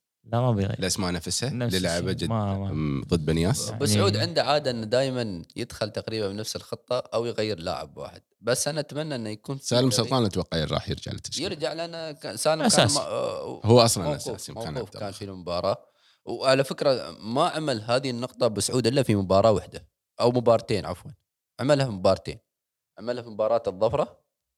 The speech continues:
Speaker 2: مهم.
Speaker 3: وعملها في
Speaker 1: خورفكان.
Speaker 3: الم-، وخورفكان.
Speaker 1: خورفكان.
Speaker 3: هو شاف إن مباراة الظفرة حققنا فيها انتصار، ففضل إنه يعطي فرصة مرة أخرى لعبد الله غانم، وعملها في خورفكان. وبعدها شاف إنه في، في ضغط عليه من ناحية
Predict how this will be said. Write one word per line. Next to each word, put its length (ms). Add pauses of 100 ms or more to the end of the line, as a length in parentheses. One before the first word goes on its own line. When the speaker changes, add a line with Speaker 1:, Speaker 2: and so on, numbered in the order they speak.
(120)
Speaker 2:
مهم. 260 (300)
Speaker 3:
وعملها 340
في 100
Speaker 1:
خورفكان. 260
Speaker 3:
الم-، 80
وخورفكان. 720
Speaker 1:
خورفكان. 500 (200)
Speaker 3:
هو 180
شاف 320
إن 120
مباراة 420
الظفرة 440
حققنا 480
فيها 260
انتصار، 500 (640)
ففضل 460
إنه 100
يعطي 320
فرصة 260
مرة 240
أخرى 180
لعبد 280
الله 160
غانم، 280 (140)
وعملها 360
في 100
خورفكان. 580 (760)
وبعدها 600
شاف 340
إنه 180
في، 300
في 200
ضغط 280
عليه 220
من 140
ناحية 240